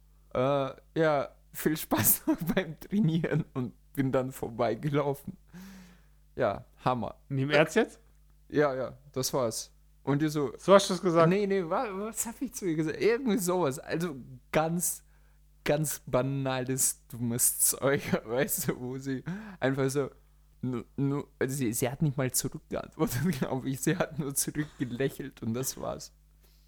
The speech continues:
Speaker 1: Ja, da, äh, <laughs> da, da, da, da.
Speaker 2: Ich stell mir grad vor, wie du es im Kopf dir vorgestellt hast, was
Speaker 1: <laughs> Ja,
Speaker 2: passiert.
Speaker 1: ja,
Speaker 2: So
Speaker 1: ich
Speaker 2: von
Speaker 1: komm so
Speaker 2: wegen,
Speaker 1: vorbei.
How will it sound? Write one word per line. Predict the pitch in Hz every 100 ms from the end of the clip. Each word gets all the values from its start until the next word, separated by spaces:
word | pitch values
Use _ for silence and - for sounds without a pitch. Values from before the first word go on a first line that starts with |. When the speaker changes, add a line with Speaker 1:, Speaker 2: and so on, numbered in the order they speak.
| _ _ _ - _ _ _ -
Speaker 1:
Ja, | 123 110 110 -
da, | 123 123 127 127
äh, | - 120 117 120 135 135 - _ _ _ _ _ _ _ - -
<laughs> | -
da, | 165 208
da, | - - 403 160 - -
da, | 135 127
da. | 131
Speaker 2:
Ich | -
stell | 180
mir | 180
grad | 175 170
vor, | - 165
wie |
du | 165
es | 160
im | 170 135
Kopf | 175 -
dir | 151
vorgestellt | - 156 160 151 151
hast, | 147 147
was | 135
Speaker 1:
<laughs> |
Ja, |
Speaker 2:
passiert. | - 226 165 143
Speaker 1:
ja, | 120
Speaker 2:
So |
Speaker 1:
ich | 147
Speaker 2:
von | 160
Speaker 1:
komm | 147
so |
Speaker 2:
wegen, | 151 143
Speaker 1:
vorbei. | 131